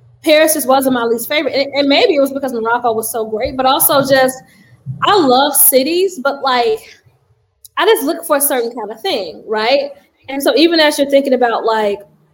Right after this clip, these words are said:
separating from your job, right? 'Cause ultimately, like, that's what you did, that's what you coach for, um, that is what you have been called to do. Um, I think for me, the hard part was understanding, like, what my hobbies were, you know, and I was disappointed to find out that all my hobbies were very expensive. Like, traveling is expensive,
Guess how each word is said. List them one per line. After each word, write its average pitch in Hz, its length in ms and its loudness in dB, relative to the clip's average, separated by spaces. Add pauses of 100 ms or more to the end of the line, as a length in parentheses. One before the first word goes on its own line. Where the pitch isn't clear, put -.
(600)
separating 269 480 2
from 247 180 -4
your 214 100 -2
job, 202 320 -4
right? 202 140 -8
'Cause 233 100 -10
ultimately, 247 340 -2
like, 220 160 -4
that's 240 200 -4
what 247 100 -18
you 233 60 -14
did, 226 180 2
that's 226 140 -2
what 220 140 -6
you 220 60 -18
coach 254 380 2
for, 214 500 4 (360)
um, 233 260 2
that 233 140 4
is 240 100 0
what 240 180 0
you 254 80 -4
have 226 120 -6
been 214 140 -6
called 214 300 -6
to 214 80 -16
do. 247 400 -2 (500)
Um, 247 580 2 (180)
I 269 80 -4
think 294 200 0
for 285 100 -2
me, 277 180 2
the 262 100 4
hard 262 320 0
part 262 220 0
was 233 100 -4
understanding, 233 400 -2
like, 226 140 -2
what 240 160 -2
my 247 120 -4
hobbies 220 440 -2
were, 147 300 -10 (360)
you 247 100 0
know, 233 120 4
and 240 80 2
I 247 60 4
was 240 180 2
disappointed 269 460 -2
to 262 80 -8
find 240 240 -2
out 226 140 -2
that 214 80 0
all 226 100 2
my 226 140 -2
hobbies 233 300 0
were 214 80 -4
very 208 220 -2
expensive. 208 520 -10
Like, 214 200 -6
traveling 220 480 -2
is 190 140 -8
expensive, 220 600 -4